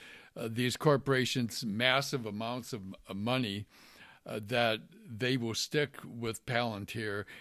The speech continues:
and they will be a long-term customer that they can expand on. By using Palantir, uh, corporations enhance,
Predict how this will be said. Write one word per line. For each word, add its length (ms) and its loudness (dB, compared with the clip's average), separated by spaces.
and 180 -2
they 80 0
will 160 0
be 140 0
a 80 2
long-term 720 0
customer 500 -2
that 240 -4
they 140 -2
can 180 -4
expand 600 -6
on. 300 -8
By 200 8
using 520 8
Palantir, 920 4
uh, 200 0
corporations 1080 8
enhance, 720 2